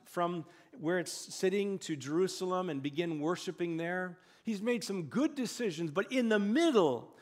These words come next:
of even these decisions, he's making some very bad decisions. You see, in ancient times, for the kings of the day to be able to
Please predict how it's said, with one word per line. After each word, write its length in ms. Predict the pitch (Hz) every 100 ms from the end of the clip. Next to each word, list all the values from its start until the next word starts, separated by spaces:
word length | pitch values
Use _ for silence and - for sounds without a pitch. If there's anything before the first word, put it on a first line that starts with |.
| -
of 180 | 190 185
even 440 | 285 294 254 214 185
these 240 | 269 254
decisions, 580 | 247 208 208 156 160 151
he's 200 | 180 139
making 420 | 180 190 170 151
some 180 | - 143
very 220 | 160 170
bad 400 | 127 147 147 127
decisions. 640 | 117 - 117 101 107 110
You 80 | 180
see, 280 | - 226 214 - -
in 160 | - 226
ancient 440 | 254 277 285 269
times, 560 | - 190 156 190 202 - - - _
for 200 | - 202
the 120 | 185
kings 540 | 185 - 277 277 277 214
of 220 | 196 165
the 80 | 165
day 300 | 151 160 170
to 280 | 165 180 175
be 340 | 147 180 202
able 200 | 233 220
to 360 | 220 190 175